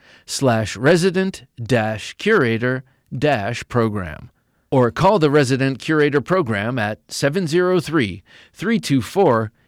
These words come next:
eight seven nine one. The call for nominees for the twenty twenty-three Fairfax County Environmental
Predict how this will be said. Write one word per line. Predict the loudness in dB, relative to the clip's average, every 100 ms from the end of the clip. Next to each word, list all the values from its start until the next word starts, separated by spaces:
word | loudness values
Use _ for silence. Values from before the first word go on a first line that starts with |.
| _
eight | -2 -2 -2
seven | -2 0 0 -4 -8 -10
nine | -6 -2 -2 -2 -4
one. | -8 -10 -16 -20 _ _ _ _ _ _ _ _ _ _ _ _
The | 0 0
call | 2 0 0
for | 0 2
nominees | 4 4 4 2 0 -4 -6
for | -2
the | 0 0
twenty | 0 0 0 -2
twenty-three | -2 -2 -2 -4 0 0
Fairfax | 2 0 0 -2 -4
County | -4 -4 -2 -6
Environmental | -6 -4 -2 -4 -4 -4 -6 -6 -10